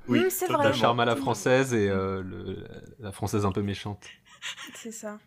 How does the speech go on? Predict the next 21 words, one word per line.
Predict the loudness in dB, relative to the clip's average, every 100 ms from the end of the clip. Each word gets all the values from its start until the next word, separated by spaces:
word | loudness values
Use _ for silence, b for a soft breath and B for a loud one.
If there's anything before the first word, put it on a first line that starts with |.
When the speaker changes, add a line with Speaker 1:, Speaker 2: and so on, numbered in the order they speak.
| _
Speaker 2:
Un | -8
peu | -6 -6
bitchy, | -6 -6 -6 -4 -2
mais | -2 0
likeable, | 0 0 -4 -4 -4 -4 -8 -16 _ -16
un | -12
tout | -12 -12
petit | -12
peu. | -10 -10 -10 B B -2
Moi, | 2
la, | 4 4
l'ambiance | 2 2 0 0
du | -2
bureau | 0 2 2
m'a | 2 0 -2 -8
vraiment | -4 -2 0 -2 -4
fait | -2 -2
penser | -2 -6 -4 -4
un | -4
peu | -2 -2
à | 0